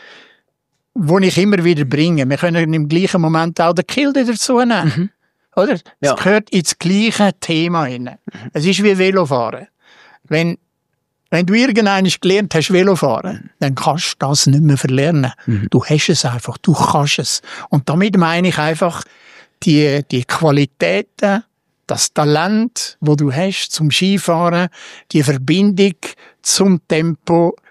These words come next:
Speaker 1: zu der Technik, zum Element Schnee und alles zusammen, das nimmt dir niemand weg.
Speaker 2: Mhm.
Speaker 1: Und das geht auch nicht in einem Jahr verloren, sondern das ist einfach immer da.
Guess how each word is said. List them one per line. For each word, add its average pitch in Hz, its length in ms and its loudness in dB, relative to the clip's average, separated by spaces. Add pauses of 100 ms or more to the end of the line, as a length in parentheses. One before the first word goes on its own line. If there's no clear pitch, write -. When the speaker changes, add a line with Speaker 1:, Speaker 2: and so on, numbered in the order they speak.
Speaker 1:
zu - 220 -2
der 180 220 0
Technik, 156 720 -2 (200)
zum 202 360 0
Element 160 560 0
Schnee 151 340 2
und 151 180 -2
alles 156 260 0
zusammen, 147 200 0 (240)
das 147 240 -2
nimmt 156 320 2
dir 175 180 4
niemand 170 460 2
weg. 170 320 -4 (300)
Speaker 2:
Mhm. - 260 -6 (240)
Speaker 1:
Und 139 160 -2
das - 260 -2 (140)
geht 170 340 -2
auch 160 160 0
nicht 170 200 2
in 160 160 2
einem 151 160 2
Jahr 143 320 0
verloren, 151 500 0
sondern 151 300 0
das 147 160 0
ist 156 160 0
einfach 151 300 -2
immer 147 260 0
da. 165 260 2